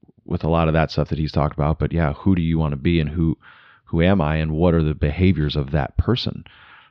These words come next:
You know, we talked about this with goal setting all the time, but, like, if, uh, you know, you wanna lose, if you're if you're two hundred fifty pounds and you wanna lose a hundred pounds, that's a great goal. But what you really want is you want to be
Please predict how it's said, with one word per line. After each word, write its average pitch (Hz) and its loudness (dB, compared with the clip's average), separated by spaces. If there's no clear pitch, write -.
You 69 -6
know, 71 -4
we 71 -8
talked - -4
about 67 -6
this 71 -2
with 71 -4
goal 80 2
setting 76 -2
all 69 -2
the 62 -6
time, 90 2
but, - -8
like, 131 -10
if, - -18
uh, 50 -10
you - -10
know, 65 -6
you 78 -4
wanna 85 2
lose, 80 0
if 76 -10
you're 85 0
if - -16
you're 82 -2
two - 0
hundred 90 2
fifty - -2
pounds 80 2
and 82 -4
you 80 0
wanna 80 2
lose 80 2
a 69 -2
hundred 73 0
pounds, 71 2
that's - -2
a - 0
great 76 0
goal. 92 4
But 73 -2
what 76 -2
you 73 -2
really 104 4
want 76 0
is 71 -6
you 85 0
want 82 2
to - -6
be 80 0